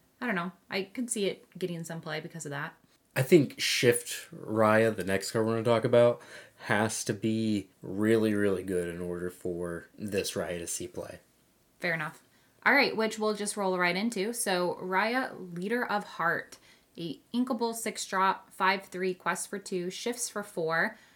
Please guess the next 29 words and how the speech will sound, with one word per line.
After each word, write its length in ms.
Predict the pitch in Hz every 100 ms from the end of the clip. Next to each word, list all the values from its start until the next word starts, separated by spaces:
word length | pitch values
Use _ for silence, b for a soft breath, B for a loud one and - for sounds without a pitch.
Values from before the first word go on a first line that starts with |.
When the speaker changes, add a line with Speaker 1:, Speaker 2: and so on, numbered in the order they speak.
| B -
Speaker 1:
and 100 | 185
has 260 | 170 170
Champion 500 | - 226 254 269 269 262
of 400 | 196 196 196 -
Kumandra. 800 | 214 196 160 160 160 151 95 170
Whenever 340 | 175 175 190 220
this 180 | 233
character 400 | - 185 180 190
challenges 600 | 180 - 165 165 180 202
a 100 | 240
damaged 520 | 226 170 170 175 - -
character, 720 | - 156 151 - 151 151 180 B B
she 180 | - 190
takes 340 | 190 180 -
no 280 | 185 175 220
damage 600 | 202 170 151 143 156 -
from 380 | - 156 156 156
the 140 | 151 160
challenge. 880 | - - 139 139 - - 180 - - b b b b b b _ 190
I 60 |
gave 220 | 226 381 233
this 180 | 233
one 100 | 226
a 60 | 185
B. 400 | 160 160 196 226 - -
I 100 | 185
don't 240 | 196 - -
think 200 | 180 -
she's 340 | - 170 160